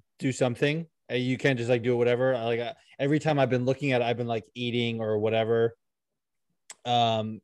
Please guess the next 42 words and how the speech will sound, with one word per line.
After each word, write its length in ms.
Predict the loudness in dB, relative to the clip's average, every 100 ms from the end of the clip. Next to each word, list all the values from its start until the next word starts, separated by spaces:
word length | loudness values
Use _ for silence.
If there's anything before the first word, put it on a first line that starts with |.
| -8
and, 280 | -4 -4 -2
or, 180 | -2 0
or 160 | 0
drinking, 540 | 0 0 -2 -2 -4 -4
like, 220 | -2 -4 _ _ -10
like, 300 | -8 -8 -4
getting 240 | -2 -2
drunk. 320 | -2 -2 -4 -10 _ _ _ _ -10
And 120 | -4
I've 120 | -2 -2
been, 100 | -2
like, 160 | -4
looking 340 | -2 -2 -2 -2
at 100 | 0
it, 40 |
like, 280 | 0 -2 -4 _ _ -14
"Hmm, 840 | -10 -8 -8 -10 -10 -10 -12 -16 -20 _ _ _ _ -16 _ _ -14
I'm 100 | -10
gonna 160 | -10 -10
do 160 | -12 -12
that." 280 | -12 -14 -18 _ -12
And, 140 | -6
like, 200 | -6 -6 -6
I'm, 180 | -4 -2
I'm 140 | -4
in 200 | -2 0
general, 320 | 4 4 4 2
I'm 120 | 0
kind 160 | 0
of 80 | 0
a 60 | -2
procrastinator. 760 | -4 -2 -2 -2 -6 -6 -8 -12 -20 -20 -20 _ -2
Um, 300 | 2 2 2
but, 100 | 2
like, 220 | 2 2
this, 480 | 0 0 0 -2 0
uh, 400 | 2 4 2 -2
Friday 340 | 0 2 2
morning, 480 | 0 -2 -2 -6 -10 _ _ _ _ _ _ _ _ _ _ _ _ _ _ -8
I 100 | -4
did 160 | 0 -2
it. 140 | -4